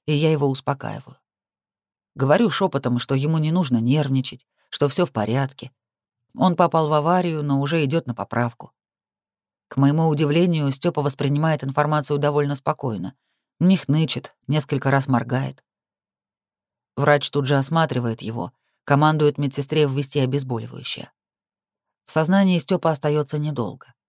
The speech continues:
Полчаса, дальше засыпает под действием препаратов. «Ему это сейчас нужно», поясняет доктор. «Если будет спать, быстрее наберется сил.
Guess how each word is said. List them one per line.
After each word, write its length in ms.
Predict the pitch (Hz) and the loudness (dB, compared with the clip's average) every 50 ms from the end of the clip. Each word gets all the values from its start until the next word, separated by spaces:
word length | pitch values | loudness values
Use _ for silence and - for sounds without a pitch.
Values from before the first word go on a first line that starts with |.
| _ _ _ _ _ _ _ _ _ _ _ _ - | _ _ _ _ _ _ _ _ _ _ _ _ 0
Полчаса, 680 | 208 208 208 196 - - 190 - - 220 214 160 139 | 2 2 2 0 -4 -6 -6 -2 0 0 0 0 0
дальше 440 | 113 113 110 135 143 131 - 135 131 | -2 -2 -2 0 0 -2 -2 -4 -4
засыпает 500 | 117 127 - - 117 - 160 139 120 - | -4 -4 -6 -4 -2 0 2 2 0 0
под 160 | - 120 120 | -2 -2 -2
действием 380 | 120 127 123 - - - 113 110 | 0 0 -2 -2 -2 -4 -4 -4
препаратов. 600 | - 117 117 - 117 113 98 - - - _ _ _ _ _ _ _ _ _ _ _ _ _ _ _ _ _ _ _ _ _ _ _ _ _ _ _ _ _ _ _ _ _ _ _ _ _ _ _ _ _ _ _ _ _ - | -4 -6 -4 -2 -2 -2 -4 -8 -14 -20 _ _ _ _ _ _ _ _ _ _ _ _ _ _ _ _ _ _ _ _ _ _ _ _ _ _ _ _ _ _ _ _ _ _ _ _ _ _ _ _ _ _ _ _ _ -4
«Ему 320 | 143 131 135 139 147 160 | 0 2 2 4 4 4
это 180 | 160 156 - 147 | 2 2 2 0
сейчас 380 | 139 151 131 - 143 131 - - | -2 -2 -2 -2 -2 -2 -2 -2
нужно», 400 | 143 165 156 127 - - - _ _ _ _ _ _ _ _ _ _ _ _ - | -2 -2 -2 -4 -6 -8 -10 _ _ _ _ _ _ _ _ _ _ _ _ -4
поясняет 520 | 123 120 117 117 - 131 120 113 113 120 | -2 -2 -2 0 0 0 0 0 0 -2
доктор. 440 | - 113 101 - - - 85 - _ _ _ _ _ _ _ _ _ _ _ _ _ _ _ _ | -4 -6 -6 -6 -8 -14 -14 -16 _ _ _ _ _ _ _ _ _ _ _ _ _ _ _ _
«Если 320 | - 127 156 208 - - 180 | 0 2 2 2 2 2 0
будет 300 | 151 139 131 123 117 - | 2 2 0 0 -2 -6
спать, 360 | - - - 175 202 - - - | -4 2 2 4 4 2 0 -4
быстрее 420 | 143 156 165 - 269 277 226 156 | -4 -4 -2 0 2 2 2 2
наберется 420 | 139 135 123 147 180 165 - - - | 2 2 2 2 2 0 -2 -6 -14
сил. 300 | - - - 76 - | -14 -14 -16 -18 -20